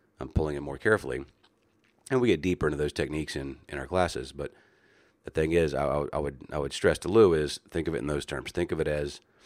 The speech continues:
not, "I'm not trying to make the gun go off at this instant. I'm trying to work the trigger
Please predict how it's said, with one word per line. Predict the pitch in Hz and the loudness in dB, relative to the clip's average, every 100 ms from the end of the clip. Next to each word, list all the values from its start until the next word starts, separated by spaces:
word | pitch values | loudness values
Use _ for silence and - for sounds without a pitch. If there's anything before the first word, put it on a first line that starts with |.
| - - | -20 -8
not, | 78 82 - | -4 -4 -4
"I'm | 71 78 | -6 -2
not | 90 | -2
trying | - 80 | -2 -4
to | 73 | -2
make | 80 90 85 | 2 2 2
the | |
gun | 85 87 | 0 0
go | 85 82 | 4 4
off | 95 76 | 4 2
at | 73 | -4
this | - | -4
instant. | 82 - 131 - _ _ _ - | -4 -4 -6 -6 _ _ _ -16
I'm | 71 | -8
trying | 78 76 | -4 -4
to | 71 | -2
work | 73 76 | -2 -4
the | - | -6
trigger | - 80 71 67 | -4 -2 -2 -6